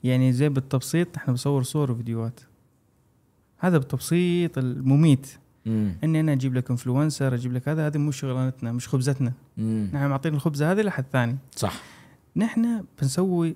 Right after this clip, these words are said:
Speaker 1: صور من، من أت-، يعني مو، ما أقول أتفه، لأن نحن يعني التافه ما بنحب نشتغل فيه بالعادة.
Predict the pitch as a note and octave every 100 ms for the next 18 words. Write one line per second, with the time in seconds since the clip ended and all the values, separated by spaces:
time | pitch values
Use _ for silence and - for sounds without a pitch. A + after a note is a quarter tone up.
0 | - - F#3 C#3 - B2+ B2+ B2 - B2
1 | B2 C3 - - B2+ A#2+ D3 F#3 A#2 D3+
2 | F#3 D#3 B2+ - B2+ B2+ B2+ B2 B2+ C3+
3 | C3 A#2+ - - - B2 C3 C3 E3+ E3+
4 | D#3 E3 D#3 C#3+ C3 B2+ B2+ B2 B2+ B2
5 | A2+ A#2+ C3+